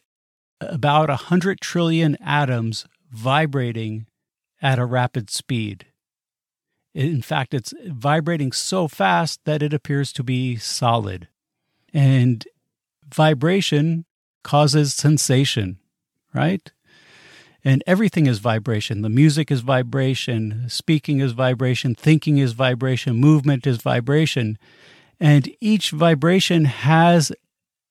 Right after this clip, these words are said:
a unique sensation associated with it. So the process is to learn how to tune into these different vibrations to understand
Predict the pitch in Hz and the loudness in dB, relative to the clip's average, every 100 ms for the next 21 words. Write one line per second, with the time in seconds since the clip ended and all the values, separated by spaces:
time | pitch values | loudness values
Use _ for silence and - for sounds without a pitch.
0 | _ _ _ - 143 135 135 151 185 185 | _ _ _ 2 4 4 6 6 6 2
1 | - _ _ _ _ - - 160 139 160 | -10 _ _ _ _ -4 2 2 2 2
2 | 160 151 131 120 - 156 151 - 113 101 | 2 2 0 0 0 2 2 2 -2 -2
3 | 101 101 101 - 139 - - _ _ _ | -6 -8 -8 -8 -12 -14 -20 _ _ _
4 | _ _ _ _ _ _ - 196 160 - | _ _ _ _ _ _ -8 -4 -2 0
5 | 185 180 196 170 170 156 123 - 147 143 | 0 2 0 -2 0 0 0 -2 0 0
6 | 147 - 151 147 170 160 131 151 156 - | -2 -6 -2 2 4 4 2 -2 -2 -2
7 | 165 156 151 139 147 135 120 - 160 185 | 2 4 4 2 0 0 0 0 0 2
8 | 143 147 143 147 165 - 175 - 151 156 | 2 2 2 0 0 0 0 0 -2 0
9 | 156 151 - 156 160 151 | 0 0 0 2 2 2